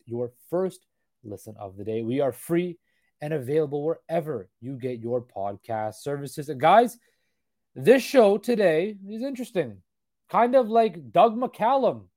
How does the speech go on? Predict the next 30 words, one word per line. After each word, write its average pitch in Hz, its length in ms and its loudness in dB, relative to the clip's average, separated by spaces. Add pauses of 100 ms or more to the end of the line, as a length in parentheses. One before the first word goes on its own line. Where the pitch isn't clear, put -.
(180)
Surrey 117 360 -10
Mayor, 131 420 -2 (600)
trying 254 240 6
to 262 60 4
open 247 220 4
up 247 160 -4
a 226 140 -4
sixty 262 760 -10 (220)
thousand 233 600 -2 (140)
seat 214 400 -8
stadium 214 600 -4 (180)
in 135 160 -14
Surrey, 123 300 -8
British 113 300 -10
Columbia, 143 380 -2
my 180 240 0
hometown. 180 720 -4 (380)
Uh, 139 240 -2
and 156 160 -6
as 160 300 0
most 165 300 -4
of - 40 -20
you 156 160 -10
know, 156 240 -2
I 160 140 4
love 156 320 2
Surrey 185 400 -10
and 139 100 -8
I 143 80 -8
love 143 300 -4